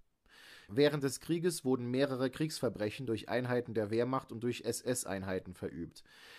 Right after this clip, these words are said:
Es kam hierbei zu Massenerschießungen von Zivilisten und von gefangenen gegnerischen Soldaten. So wurden zum Beispiel bei Wingt am siebenundzwanzigsten Mai über hundertdreißig Zivilisten getötet, nachdem es hieß,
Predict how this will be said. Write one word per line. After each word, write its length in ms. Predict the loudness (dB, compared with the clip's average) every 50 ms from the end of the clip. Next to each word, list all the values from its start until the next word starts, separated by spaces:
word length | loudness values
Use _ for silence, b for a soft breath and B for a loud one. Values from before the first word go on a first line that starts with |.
| B B
Es 180 | B -4 -4 -4
kam 260 | 0 2 2 2 2
hierbei 340 | 4 2 4 4 6 4 4
zu 180 | 4 0 -4 -2
Massenerschießungen 960 | 0 0 0 -2 -2 -2 -4 -4 -4 -4 -4 -4 -4 -4 -4 -4 -4 -4 -4
von 160 | -4 -6 -6
Zivilisten 640 | -6 -4 -6 -4 -4 -2 0 0 0 0 -2 -6 -6 -6
und 140 | -8 -8
von 160 | -6 -6 -6 -4
gefangenen 540 | -6 -6 -4 -2 -2 -2 -2 -2 -4 -4
gegnerischen 600 | -2 -2 -2 -2 -2 -4 -4 -4 -4 -6 -8 -8
Soldaten. 640 | -4 -2 -4 -2 0 0 0 0 0 -2 -8 -14 -14 -16 B B B B B B B B B
So 200 | -6 -4 -2 2
wurden 220 | 2 2 2 2
zum 180 | -2 -2 -2 2
Beispiel 380 | 4 4 4 4 0 0 0
bei 200 | 2 4 2 2
Wingt 300 | 4 2 2 2 0 -4
am 160 | -4 -4 -4 -4
siebenundzwanzigsten 1000 | -2 -4 -2 -2 -2 -2 -4 -4 -4 -4 -4 -4 -6 -6 -6 -6 -10 -8 -6 -4
Mai 240 | -2 2 2 2
über 320 | 4 4 2 4 4 4 4 4
hundertdreißig 640 | 2 2 2 0 2 2 2 2 2 2 -2 -6
Zivilisten 580 | -6 -6 -6 -4 -2 -2 -2 -2 -2 -4 -8 -6
getötet, 560 | -8 -8 -8 -4 0 0 0 2 0 -2 -2
nachdem 380 | -2 -6 -6 -4 -4 -2 -2 -2
es 140 | -4 -6 -2
hieß, 340 | 0 0 2 0 0 -4